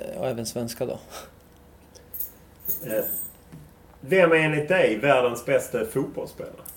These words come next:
Speaker 1: Ronaldo.
Speaker 2: Vilken är din största fotbollsmerit?
Speaker 1: Eh, någonting med landslaget. Vi kom tvåa i Gulfturneringen.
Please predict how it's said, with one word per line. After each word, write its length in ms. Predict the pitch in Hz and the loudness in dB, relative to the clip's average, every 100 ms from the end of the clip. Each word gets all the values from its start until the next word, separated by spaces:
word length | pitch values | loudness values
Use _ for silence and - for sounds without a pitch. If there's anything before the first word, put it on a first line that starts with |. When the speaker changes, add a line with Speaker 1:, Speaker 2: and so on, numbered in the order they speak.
| - - - - - - - - - - - - - | -14 -14 -16 -16 -16 -14 -16 -16 -20 -20 -20 -20 -12
Speaker 1:
Ronaldo. 460 | 139 131 131 120 110 - - - - - _ _ - - - - - - - - | -8 -4 -2 -2 -6 -14 -20 -20 -20 -20 _ _ -20 -20 -20 -20 -20 -20 -20 -6
Speaker 2:
Vilken 420 | 143 143 - 139 139 | -2 -2 2 2 4
är 300 | 135 127 - | 4 4 0
din 320 | 143 123 147 | -4 -4 -6
största 540 | - - - - - | -4 -2 -2 -2 -2
fotbollsmerit? 920 | 139 135 - 98 - 85 71 - - - - - - - - - - - - - - - - - _ _ | -2 -4 -2 -4 -4 -8 -10 -14 -20 -20 -20 -20 -20 -20 -20 -20 -20 -20 -20 -20 -20 -20 -20 -20 _ _
Speaker 1:
Eh, 760 | 143 143 139 139 135 131 131 123 - - - - - - - - - - 539 - - - - - - - - - - - | 4 6 8 6 6 6 4 2 -6 -14 -20 -20 -20 -20 -20 -20 -20 -20 -20 -18 -18 -20 -20 -20 -20 -20 -20 -20 -16 -4
någonting 520 | 160 165 - 147 143 | 0 2 2 2 4
med 120 | 139 | 4
landslaget. 580 | 147 127 - 151 131 117 | 4 2 2 4 4 2
Vi 40 | |
kom 200 | 117 135 | -2 -2
tvåa 440 | - 143 131 135 127 | -2 0 2 4 2
i 140 | 120 | 2
Gulfturneringen. 760 | 131 131 - 135 143 107 95 | 0 0 -2 -4 -2 -4 -8